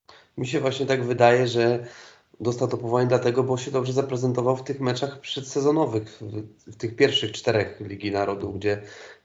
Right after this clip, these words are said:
gdzie debiutował w kadrze, zagrał we wszystkich meczach, dobrze wyglądał, więc myślę, że taki kredyt zaufania dostał,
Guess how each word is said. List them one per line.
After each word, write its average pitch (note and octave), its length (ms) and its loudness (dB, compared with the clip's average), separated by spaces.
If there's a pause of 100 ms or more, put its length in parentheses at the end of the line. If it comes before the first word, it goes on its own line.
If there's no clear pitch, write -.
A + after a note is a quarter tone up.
(100)
gdzie G#2+ 460 6 (140)
debiutował A2 500 2
w - 60 -10
kadrze, A2 240 0
zagrał G#2+ 280 4
we A2 80 0
wszystkich - 320 -8
meczach, A2+ 480 0 (600)
dobrze A2 360 -2
wyglądał, G#2+ 400 4
więc A2+ 180 0
myślę, A#2 180 -6
że A#2 60 -6
taki A#2+ 200 -4
kredyt B2 280 2
zaufania B2 400 2
dostał, G#2 580 -2